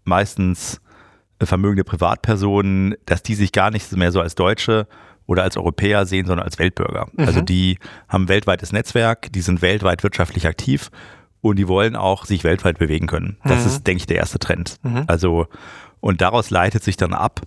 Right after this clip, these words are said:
Speaker 1: dass sie eine bestimmte steuerliche Struktur brauchen, die denen diese weltweite, diese weltweite Aktivität und diese weltweite Mobilität ermöglichen.
Speaker 2: Kannst du das ein bisschen greifbar machen, was das bedeutet?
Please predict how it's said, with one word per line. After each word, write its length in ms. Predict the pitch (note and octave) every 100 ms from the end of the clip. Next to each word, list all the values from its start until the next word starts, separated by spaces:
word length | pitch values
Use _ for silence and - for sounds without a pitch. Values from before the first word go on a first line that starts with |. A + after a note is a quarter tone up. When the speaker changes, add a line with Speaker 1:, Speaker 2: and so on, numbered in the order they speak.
| _ -
Speaker 1:
dass 180 | - F2
sie 60 | G#2+
eine 100 | G2
bestimmte 380 | F2 A#2 A2+ G#2
steuerliche 480 | G2 F2+ G2+ - F2+
Struktur 440 | - - A#2 C3
brauchen, 500 | A#2+ A#2 - C3+ D3+ - - - - -
die 360 | F#2+ G2 -
denen 240 | G2+ F#2+ G2+
diese 220 | F#2 F2
weltweite, 840 | E2 G2 F#2+ F#2+ - F2+ E2 - - _ -
diese 260 | - F2 D#2+
weltweite 480 | F2+ G#2 F2 -
Aktivität 680 | - - F#2 F2+ - G#2 -
und 80 | G2+
diese 220 | F2 F2
weltweite 520 | F2 F#2+ F2 F2 -
Mobilität 480 | F2 F2 F2+ - F2+
ermöglichen. 600 | E2 D#2 D#2+ - - A#2 _ -
Speaker 2:
Kannst 300 | - D3 E3+
du 40 | F#3
das 340 | E3+ E3 -
ein 240 | - D#3+ C#3
bisschen 200 | D3 D3+
greifbar 420 | C#3 D3 - G3
machen, 260 | G3+ G#3+
was 120 | F3+ C#3+
das 120 | D3
bedeutet? 720 | - B2+ C3 E3 B3+ - -